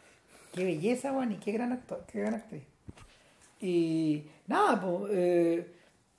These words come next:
después de, después de hacernos esta descripción, eh, el pers-, el, el narrador se interrumpe y dice, "Pero bueno, no vamos a contar la historia de este huevo, en el fondo, vamos a contar esta otra historia, la historia de el día, ese día, esa noche de sábado en que todos los clientes llegaron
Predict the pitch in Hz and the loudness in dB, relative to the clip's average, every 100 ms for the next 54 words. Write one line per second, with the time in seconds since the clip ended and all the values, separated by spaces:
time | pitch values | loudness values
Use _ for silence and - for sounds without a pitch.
0 | _ _ _ - - 175 294 302 330 247 | _ _ _ -20 -10 0 4 6 4 2
1 | 190 262 262 269 277 262 254 247 226 - | 2 4 4 6 6 6 2 0 -2 -2
2 | 170 - - 240 359 - - _ _ _ | -6 -6 4 4 4 -6 -16 _ _ _
3 | _ - _ 214 165 190 202 175 196 226 | _ -20 _ 0 4 6 6 4 -2 -2
4 | 208 156 160 185 180 156 156 160 175 220 | 0 2 0 -2 -2 0 0 0 2 2
5 | 254 - - 165 151 170 202 311 302 262 | 0 -8 -6 -4 2 2 4 2 2 2
6 | 247 226 165 156 175 156 151 143 160 175 | 2 0 -4 -4 -4 -6 -8 -8 -6 -6
7 | 151 117 - 220 277 285 - 311 269 214 | -8 -10 0 2 2 -2 -2 0 0 0
8 | 196 175 175 262 269 190 202 220 208 190 | -2 -4 -2 4 6 6 6 2 0 2
9 | 262 262 - - 220 240 214 208 254 233 | 0 -2 -16 -2 2 4 2 0 0 0
10 | - 196 - 208 - 123 - 165 147 - | -2 -2 -2 -4 -8 -14 -14 -12 -6 0
11 | 202 214 180 208 247 - - - - _ | 2 2 2 0 -2 -14 -20 -20 -20 _
12 | _ _ _ - 170 220 330 202 190 - | _ _ _ -8 -4 0 4 4 2 -4
13 | 156 - 185 226 - 190 226 240 247 208 | -10 -6 -4 -4 -2 -2 0 0 -2 0
14 | 247 180 196 190 185 190 247 - 208 220 | 2 2 2 -2 0 2 2 0 -2 -4
15 | 247 214 262 233 170 240 | -4 -4 -2 0 0 -2